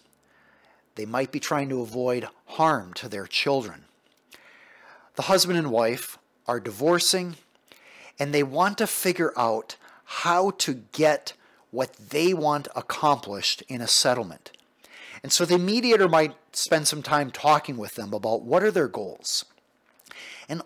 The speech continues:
often that means a, an effective mediator will help them identify goals they maybe hadn't identified prior.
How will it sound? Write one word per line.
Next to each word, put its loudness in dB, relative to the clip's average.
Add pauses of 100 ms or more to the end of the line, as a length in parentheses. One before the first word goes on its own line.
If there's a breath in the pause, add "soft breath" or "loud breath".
often 4
that 4
means -4
a, 0
an -4
effective 0
mediator -2
will 0
help -2
them -4 (400 loud breath)
identify 2 (720 soft breath)
goals 4
they 2
maybe -4
hadn't -6
identified -6 (180)
prior. -2